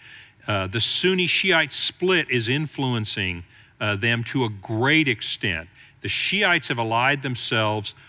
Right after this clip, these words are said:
with, to a certain extent, China, but to a large extent, Russia. And the Sunni nations are scrambling to find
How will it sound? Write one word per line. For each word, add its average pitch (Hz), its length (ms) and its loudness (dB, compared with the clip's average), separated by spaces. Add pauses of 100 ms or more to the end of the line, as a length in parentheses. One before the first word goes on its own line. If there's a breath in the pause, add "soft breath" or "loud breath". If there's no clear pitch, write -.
(220 soft breath)
with, 135 520 2
to 180 120 0
a 151 40 2
certain 190 380 0
extent, - 320 -4
China, 123 360 0
but 98 200 -8
to 117 120 -4
a 98 40 0
large 131 440 0
extent, 117 460 -2
Russia. 98 440 -4 (800 loud breath)
And 120 340 2
the 117 80 0
Sunni 190 460 0
nations 127 640 0
are 117 120 -2
scrambling 139 680 0
to 120 80 -6
find 110 600 0